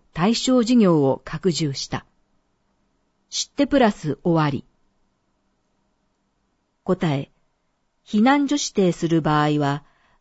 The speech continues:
学校現場や避難所運営に関わる町会等との調整が必要になる。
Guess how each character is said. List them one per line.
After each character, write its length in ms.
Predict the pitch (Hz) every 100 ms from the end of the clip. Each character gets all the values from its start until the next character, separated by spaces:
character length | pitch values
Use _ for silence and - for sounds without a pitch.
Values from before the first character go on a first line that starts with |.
| -
学 300 | 156 175 -
校 200 | - 262
現 300 | 247 269 247
場 120 | 202
や 300 | 170 147 143 - _ _ _
避 160 | 202
難 260 | 220 269 254
所 120 | 240
運 300 | 240 247 247
営 120 | 247
に 120 | 247 240
関 260 | 240 240
わ 100 | 240
る 100 | 220
町 280 | 160 - 208
会 260 | 240 262 254
等 200 | 269 254
と 120 | 185
の 120 | 151
調 240 | 139 165 196
整 280 | - 214 202
が 180 | 185
必 320 | - - - 175
要 220 | 165 156
に 140 | 147
な 120 | 143
る。 120 | 131